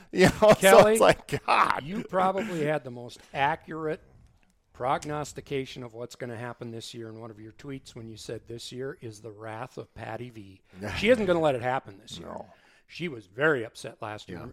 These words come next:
Speaker 2: and that's Patty Viverito, the Missouri Valley Football Conference commissioner, very upset what happened. She carried it over to the summer when she described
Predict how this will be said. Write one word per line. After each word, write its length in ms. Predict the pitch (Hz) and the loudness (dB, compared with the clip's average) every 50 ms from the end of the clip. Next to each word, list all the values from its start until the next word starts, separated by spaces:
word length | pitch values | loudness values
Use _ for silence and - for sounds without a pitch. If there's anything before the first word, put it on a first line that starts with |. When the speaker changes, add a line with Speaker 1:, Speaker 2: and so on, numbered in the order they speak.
| - | -14
Speaker 2:
and 120 | - 120 117 | -14 -12 -12
that's 300 | 120 113 _ - - - _ _ _ _ _ | -12 -12 _ -16 -20 -20 _ _ _ _ _
Patty 280 | - 147 143 139 135 127 | -2 0 2 2 0 -2
Viverito, 580 | 117 135 127 117 120 113 113 117 113 117 117 113 | -6 -8 -8 -8 -8 -10 -10 -10 -8 -10 -12 -10
the 220 | 113 110 104 110 | -12 -14 -14 -14
Missouri 400 | 117 110 110 104 123 117 113 113 | -14 -16 -16 -16 -14 -12 -12 -10
Valley 240 | 110 113 107 107 107 | -10 -10 -12 -12 -14
Football 320 | _ - - _ 117 113 | _ -18 -18 _ -18 -18
Conference 440 | _ - 127 107 104 _ - 110 - | _ -16 -16 -16 -16 _ -20 -20 -20
commissioner, 480 | _ - 110 110 110 - - - - 123 _ - _ _ - _ _ | _ -20 -20 -18 -20 -20 -20 -20 -20 -20 _ -20 _ _ -20 _ _
very 420 | - 107 101 147 156 175 180 175 160 | -20 -4 0 2 2 2 2 0 -2
upset 340 | 143 - - - 135 - | -4 -4 -8 -10 -10 -10
what 120 | - 127 113 | -10 -14 -10
happened. 400 | 110 120 110 110 _ - 117 113 _ _ _ _ | -10 -10 -10 -10 _ -16 -20 -20 _ _ _ _
She 240 | - - - 226 247 | -16 -12 -12 -12 -10
carried 380 | - 160 147 135 127 123 117 120 | -2 -2 -2 -2 -2 -6 -8 -10
it 100 | 123 131 | -10 -10
over 340 | 123 120 117 123 120 127 _ _ _ | -10 -10 -12 -14 -18 -18 _ _ _
to 100 | - 123 | -14 -14
the 100 | 110 117 | -14 -12
summer 360 | - - 170 151 151 139 120 | -12 -10 -8 -8 -8 -10 -12
when 220 | 117 117 127 123 117 | -12 -12 -12 -12 -10
she 300 | - - - 175 175 175 | -12 -12 -12 -12 -16 -16
described 1080 | 143 143 147 139 - - - - 165 165 190 214 202 165 131 117 113 117 110 - _ | -6 -4 -4 -4 -4 -8 -12 -6 0 2 4 6 6 4 4 2 -2 -6 -8 -10 _